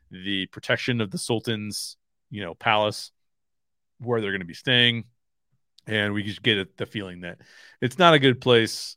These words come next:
um, to be. Now, they've also hinted at the fact that one of the things that would happen in this area at this time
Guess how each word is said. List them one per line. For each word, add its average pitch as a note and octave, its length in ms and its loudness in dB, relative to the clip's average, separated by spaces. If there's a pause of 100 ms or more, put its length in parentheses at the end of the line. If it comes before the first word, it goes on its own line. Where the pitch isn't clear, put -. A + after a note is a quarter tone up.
um, F2+ 580 -8 (540)
to A#2+ 120 -4
be. G2 340 -4
Now, B2+ 140 4
they've C3+ 120 4
also F#3 280 6
hinted C3+ 400 -2
at G#2 320 0
the G2+ 80 -8
fact G2 480 -4 (140)
that F2+ 520 -8 (320)
one A#2 200 -4
of A#2 120 -4
the G#2+ 100 -4 (160)
things A2 260 -6
that A2+ 100 -14
would F#2+ 120 -14
happen D3 460 0
in A2 140 -10
this G2 160 -12
area A2+ 360 0
at F#2 140 -6
this F2 160 -16
time C#3 400 -4